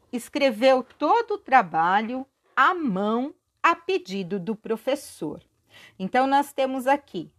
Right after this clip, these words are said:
a primeira locução adverbial que aparece pra gente é a locução adverbial à mão. Essa locução adverbial,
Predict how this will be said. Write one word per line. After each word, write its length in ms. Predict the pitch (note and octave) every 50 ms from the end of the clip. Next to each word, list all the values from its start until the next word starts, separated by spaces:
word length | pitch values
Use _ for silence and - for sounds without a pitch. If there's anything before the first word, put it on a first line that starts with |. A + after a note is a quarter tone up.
| _ _
a 100 | - G#3+
primeira 500 | - - - G3+ A3 A#3 C4+ D#4 F4 E4+
locução 540 | D4+ C4+ A#3+ A3+ - - - - G#3 F#3+ F#3+
adverbial 640 | F3+ E3+ - E3 D#3+ F3+ E3+ F3 D3 E3+ E3+ E3 E3 D#3+
que 120 | - -
aparece 520 | F3 - - E3+ E3+ E3+ D3 D3+ - _ _
pra 200 | - C#3 - D#3
gente 640 | D3+ F#3+ A3+ B3 A#3 D#3+ D#3 E3+ - - - - _ _ _ _ _ _ _
é 100 | G3 G#3+
a 60 | A3
locução 480 | A3 A3 A3 G#3+ - _ - A#3 G#3+ G#3+
adverbial 960 | G#3 G#3 - G3+ F3+ G3+ G#3 F#3+ F3+ D3+ E3 F#3+ G3+ A#3 C4 C#4+ D4 D4 - _ _ _ _ _ _ _ _ _ _
à 160 | - D4 F4
mão. 460 | F4+ D#4+ C4 G#3+ G3+ F#3+ F3 F#3 F3+ - _ _ _ _ _ _ _ _ _ _ _ _ _ _ _ _ _ _ _ _ _ _ _ _ _ _ _ _ _ _ _ _ _ _ _ _ _ _ _ _ _ _ _ _ _ _ _ _ _ _ _ _ _ _ _ _ _ _ _ _ _ _ _ _ _ _ _ _ _ _ _ _ _ _ _ _ _ _ _ _ _ _ _ _ _ _ _ _ _ _ _ _ _ _ _ _ _ _ -
Essa 260 | B4 B4+ B4 - A#4+
locução 440 | G#4+ F4+ D4+ D4+ - - - B3 A3+
adverbial, 960 | G#3 F#3+ D#3+ D#3 D3+ F#3 F3+ D#3+ - - F#3+ A3 B3+ C4 A#3+ G3+ E3 - -